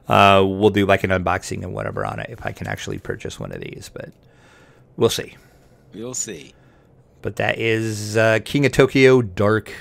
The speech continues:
Speaker 1: Edition coming from Yellow.
Speaker 2: And next we have something that I'm sure you've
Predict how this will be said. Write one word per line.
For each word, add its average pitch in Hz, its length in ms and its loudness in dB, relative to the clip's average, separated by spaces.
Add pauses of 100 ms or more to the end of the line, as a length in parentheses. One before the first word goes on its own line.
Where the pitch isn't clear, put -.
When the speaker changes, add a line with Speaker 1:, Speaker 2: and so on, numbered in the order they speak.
Speaker 1:
Edition 107 640 -8
coming 110 280 -10
from 110 420 -8
Yellow. 107 1160 -12 (1400)
Speaker 2:
And 170 560 -2 (880)
next 208 480 -2
we 175 140 -6
have 170 600 -4 (1000)
something 254 380 -2
that 190 200 0
I'm 156 120 -2
sure 175 180 -6
you've 143 200 -6